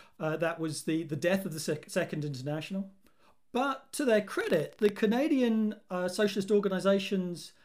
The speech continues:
actually opposed the war. The Socialist Party of Canada immediately issued a le-, leaflet declaring this an imperialist war. And the Social Democratic Party,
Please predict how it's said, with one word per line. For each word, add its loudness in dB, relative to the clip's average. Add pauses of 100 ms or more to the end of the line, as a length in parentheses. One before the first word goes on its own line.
(220)
actually 0
opposed 2
the -4
war. -4 (600)
The 2
Socialist 4
Party 4
of 0
Canada 0
immediately 6
issued 0
a -2
le-, 2 (200)
leaflet 2
declaring 2
this -4
an -2
imperialist -2
war. -4 (500)
And 0 (180)
the -6
Social 4
Democratic 4
Party, -2